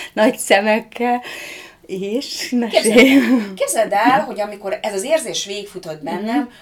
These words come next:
Speaker 2: akkor a következő, ja Istenem, akkor velem valami probléma. Senkitől
Speaker 1: Aha.
Speaker 2: nem hallottam,
Speaker 1: Aha.
Speaker 2: senki nem beszélt róla, nem olvastam
Speaker 1: Mhm.
Speaker 2: róla. Akkor mit éltem meg?
Speaker 1: Na.
Speaker 2: Mi volt az, amit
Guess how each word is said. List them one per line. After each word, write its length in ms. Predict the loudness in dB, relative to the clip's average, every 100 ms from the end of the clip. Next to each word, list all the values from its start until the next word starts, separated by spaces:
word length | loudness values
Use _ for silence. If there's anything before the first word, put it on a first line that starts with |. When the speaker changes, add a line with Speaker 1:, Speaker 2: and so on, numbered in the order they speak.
| -12
Speaker 2:
akkor 240 | -10 -8 -10
a 80 |
következő, 540 | -2 0 0 -6 -16 -16 _ _
ja 120 | -12 -8
Istenem, 400 | -8 -8 -10 -10
akkor 220 | -12 -12
velem 240 | -8 -8
valami 260 | -8 -10 -10
probléma. 320 | -12 -14 -14 -12
Senkitől 500 | -8 -4 -4 -6 -4 -2
Speaker 1:
Aha. 60 |
Speaker 2:
nem 200 | -2 -4 -6
hallottam, 840 | -2 0 0 -2 -10 -14 _ -10
Speaker 1:
Aha. 80 | -6
Speaker 2:
senki 440 | -6 -4 -6 -6
nem 280 | -6 -6 -4
beszélt 480 | -4 -4 -6 -10 -12
róla, 320 | -6 -4 -2
nem 200 | -4 0
olvastam 640 | 0 0 -2 -6 -10 -12
Speaker 1:
Mhm. 100 | -12
Speaker 2:
róla. 240 | -12 -12 -12 -20 -20
Akkor 260 | -16 -12 -10
mit 240 | -10 -12 -10
éltem 720 | -6 -4 -4 -6 -14 -16 -16 -20
meg? 320 | -20 -20 -20 _ _ -20
Speaker 1:
Na. 100 | -12
Speaker 2:
Mi 140 | -6 -4
volt 380 | 0 0 0 -4
az, 200 | -8 -8
amit 320 | -10 -14 -18